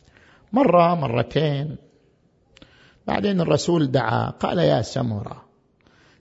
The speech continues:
دع هذه النخلة للأنصار، وأنا أعطيك مكانها عذقاً أفضل منها." قال: "لا، لا، أنا أريد هذه، هذا العذق."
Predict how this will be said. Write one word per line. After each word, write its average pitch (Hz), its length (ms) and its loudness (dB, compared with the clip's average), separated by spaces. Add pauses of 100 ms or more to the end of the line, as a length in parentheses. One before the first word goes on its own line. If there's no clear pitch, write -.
دع 156 320 0
هذه 143 520 0
النخلة 135 500 -4
للأنصار، 127 920 -4 (760)
وأنا 147 580 0
أعطيك 131 600 0
مكانها 143 1040 -2
عذقاً 208 480 -4 (120)
أفضل - 480 -8
منها." - 340 -16 (760)
قال: 110 160 2
"لا، 110 100 2
لا، 127 320 -2 (800)
أنا 117 220 0
أريد 120 200 0
هذه، 120 260 0 (180)
هذا 117 260 -4
العذق." 101 460 -12